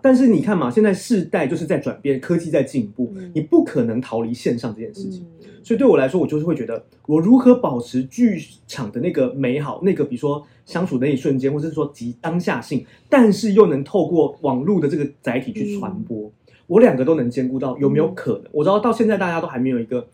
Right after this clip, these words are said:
Speaker 1: 很完整的解决方法，可是这就会是我一直很想努力的。所以比方说我们最近，呃，其他一个作品叫做《精酿小酒馆》，最近刚卖完，
Speaker 2: 嗯。
Speaker 1: 明天，刚好明天要在这个影院上线。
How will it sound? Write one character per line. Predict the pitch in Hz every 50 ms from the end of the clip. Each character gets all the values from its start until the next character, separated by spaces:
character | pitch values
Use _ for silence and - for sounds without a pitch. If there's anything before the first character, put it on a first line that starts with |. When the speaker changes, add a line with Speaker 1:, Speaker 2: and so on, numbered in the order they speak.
| _ - _ _ _
Speaker 1:
很 | - 135
完 | 135 127 135 151
整 | 156 139
的 | 120 -
解 | - 120
决 | 104 113 120
方 | 120 - 127 135
法， | - - _
可 | -
是 | - 202 185 165 - _ _
这 | _ - 294 240
就 | 185 247 233
会 | 226 208
是 | 185 - 202
我 | 165 131 110 - - _ _
一 | - 196
直 | 165
很 | 147 - 123 117
想 | 117 113 123
努 | 127 107 95
力 | 107 110 110
的。 | - -
所 | - - 196
以 | 196 - - _ _ _
比 | 127
方 | 131 156 160
说 | 170 175
我 | 143
们 | 127 127
最 | 135 160 151
近， | 151 165 151 143 127 127
呃， | - 120 120 120
其 | 120 - - 139
他 | 165 175
一 | 170
个 | 165 160
作 | 156 185 139
品 | 123
叫 | 127 135
做 | 139 131
《精 | - 175 190
酿 | 190 165
小 | 135 123 107
酒 | 120 117
馆》， | 135 127 120 120 - _ _
最 | _ -
近 | 135 139 139
刚 | 135 139 135
卖 | 143 135 120
完， | - - -
Speaker 2:
嗯。 | 196 220 208 196 202
Speaker 1:
明 | 202 139 147 170 202
天， | 190 240 240 240 240 240 - _ _ _
刚 | 185 190
好 | 170 127
明 | 131 127 131
天 | 127 147 143 143
要 | 160 147
在 | 139 151 147 139 131 127 123 120 _ _ _ _
这 | _ 156 143
个 | 143 143 131 123 120 120 120 120 120 - _ _ _ _
影 | - 135 131
院 | 156 180 160
上 | 139 - 180 123 113
线。 | - - - -